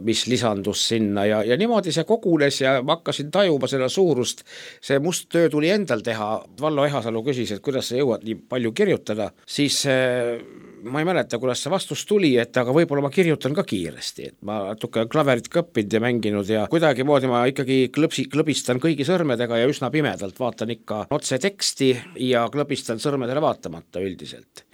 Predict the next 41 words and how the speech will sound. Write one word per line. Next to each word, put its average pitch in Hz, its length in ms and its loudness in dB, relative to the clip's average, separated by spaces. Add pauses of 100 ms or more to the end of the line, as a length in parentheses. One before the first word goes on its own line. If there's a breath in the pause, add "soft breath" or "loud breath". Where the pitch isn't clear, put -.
Noh, 127 220 -2
vigu 127 240 0
parandan 110 480 0
ja 110 140 -2
osalt 120 400 -4
ju, 104 80 -2
kui 101 140 -8
kiiruga 117 380 2
lüüa, 123 320 2
siis 101 160 0
osalt 120 300 -2
parandab 98 340 -2
ju 110 60 -2
arvuti 113 320 -2
ise 117 120 -2
neid 76 140 -2
vigu 85 240 -4
ära 76 160 -6
kohe 82 240 -8
kiiresti, 80 480 -8
nii 92 140 -6
et - 100 -10
niisugused 175 320 4
asjad 190 300 0
kõik 147 180 0
kokku, 139 560 -2
pluss 160 240 -4
veel 127 380 0
poeg 143 320 2
õpetas 117 400 -4
mul 117 340 0
skännerit 131 640 2
ka - 140 -4
kasutama, 123 480 2
mingisuguse 127 560 0
asja 139 240 0
ta 113 80 -6
pani 117 240 0
sisse, 123 420 0
mulle 110 220 2
imes 135 260 0